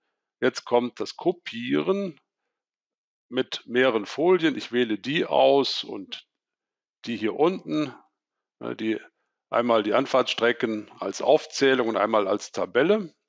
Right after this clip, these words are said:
Rechte Maustaste geht natürlich auch und da wähle ich Kopieren und sie sollen am Ende eingefügt werden. Da sehe ich also hier den Strich, wo es eingefügt wird, drücke die rechte Maustaste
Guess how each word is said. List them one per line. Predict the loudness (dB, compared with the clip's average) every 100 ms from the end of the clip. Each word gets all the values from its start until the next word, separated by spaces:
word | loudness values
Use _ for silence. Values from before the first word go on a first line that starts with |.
| _ _ _ _ _ _
Rechte | -2 -2 -4
Maustaste | 0 2 2 2 -2 -2 -2
geht | -2 -2
natürlich | -6 -8 -12 -10 0
auch | 2 4 2 -4
und |
da | -8 -6
wähle | -8
ich | -10
Kopieren | -14 -18 -14 -4 0 0 0 -4 -10 _ _ _ _ -12
und | -6
sie |
sollen | 2 2 2
am | 0 -2
Ende | -2 0 0 2
eingefügt | 2 2 -4 -8 -12 -2
werden. | 2 2
Da | 2
sehe | 0 -2 -2
ich | -4
also | -8 -8 -12
hier | -4 2 4 4 0 _ _ _ _ -8
den | -6 -6 -8 -16 _ _ _ _ _ _ _ _
Strich, | -6 0 0 0 -6
wo |
es | -8 0
eingefügt | 0 0 -4 -12 -8 0
wird, | 0 0
drücke | -6 -4
die | 0
rechte | 0 -2 -4
Maustaste | 0 0 0 0 0 0 -4 -6 -6